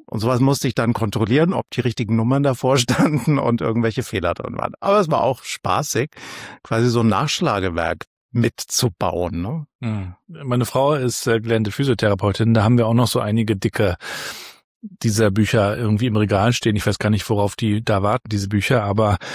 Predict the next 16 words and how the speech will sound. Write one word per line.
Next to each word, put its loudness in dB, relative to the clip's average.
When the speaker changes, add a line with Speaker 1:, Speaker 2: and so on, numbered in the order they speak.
Speaker 2:
extrem 2
viel 2
Text -2
und 4
ganz 2
wenig 2
Bild 2
hat -4
mich, -2
hab 2
ich 0
nie 4
verstanden. 2
War -2
irgendwie -6
so. -4